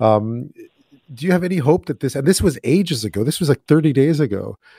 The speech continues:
Do you have any hope that this is gonna end soon? Is there any light on the horizon at all?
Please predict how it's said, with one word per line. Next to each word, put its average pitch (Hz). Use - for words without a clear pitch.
Do 143
you -
have 165
any 196
hope 165
that -
this 131
is 117
gonna 135
end 165
soon? 196
Is 147
there 120
any 151
light 131
on 135
the 123
horizon 120
at 110
all? 143